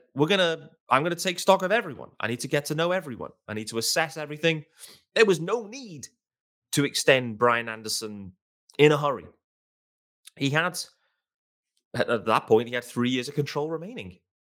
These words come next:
taking up to age twenty-nine, thirty. There's no real rush, I guess. And that's the other point, right? There was no need to.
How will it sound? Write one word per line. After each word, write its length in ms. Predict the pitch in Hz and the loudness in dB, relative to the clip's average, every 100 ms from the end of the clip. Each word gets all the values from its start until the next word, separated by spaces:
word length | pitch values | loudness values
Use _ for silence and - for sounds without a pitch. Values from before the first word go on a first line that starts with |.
| _ | _
taking 420 | - 131 143 135 | 2 2 2 -4
up 140 | 135 - | -6 -6
to 280 | - 135 135 | -4 -2 0
age 280 | 120 131 - | 0 0 -2
twenty-nine, 420 | 123 123 123 131 | -2 -2 -4 -8
thirty. 420 | 135 147 202 - - _ _ _ _ _ _ _ | 0 4 4 0 -14 _ _ _ _ _ _ _
There's 160 | 147 160 | -6 -2
no 100 | 175 | 0
real 240 | 175 185 | 0 -4
rush, 380 | 165 240 - - | -2 -4 -4 -10
I 100 | 101 | -6
guess. 300 | 110 101 - | -2 -2 -4
And 60 | 127 | -6
that's 240 | 147 - | -4 -4
the 200 | 127 135 | 0 4
other 100 | 151 | 4
point, 340 | 143 117 101 98 | 4 2 2 2
right? 220 | 113 135 - _ _ _ _ _ _ - | 0 0 -8 _ _ _ _ _ _ 0
There 80 | 127 | 2
was 120 | 139 | 2
no 180 | 170 175 | 0 -2
need 400 | 170 196 156 113 | -8 -14 -12 -6
to. 320 | 117 98 127 | -4 -4 -6